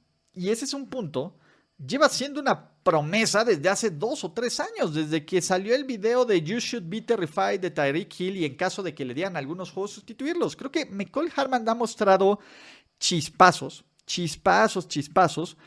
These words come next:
pero nada, nada que te pueda decir, "Este güey quiero que sea mi futuro",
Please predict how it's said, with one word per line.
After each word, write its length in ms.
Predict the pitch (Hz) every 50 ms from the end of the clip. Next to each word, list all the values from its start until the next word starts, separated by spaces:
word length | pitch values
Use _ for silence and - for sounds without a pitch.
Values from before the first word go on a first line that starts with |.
| - - _ _ _ _ _
pero 300 | - 196 190 202 214 214
nada, 760 | 214 214 214 220 233 240 233 240 254 254 254 240 - - _ _ _ _ _ _ _ _ _ _ -
nada 460 | 147 160 190 208 214 226 240 240 240
que 100 | - 185
te 120 | 160 165
pueda 260 | - - - 202 226
decir, 260 | 214 175 - 214 226 226
"Este 260 | 202 - - - 214
güey 200 | 185 175 190 185
quiero 240 | 190 - 190 180 180
que 80 | 156
sea 120 | 143 - 147
mi 120 | 143 135
futuro", 340 | - - 123 - 123 -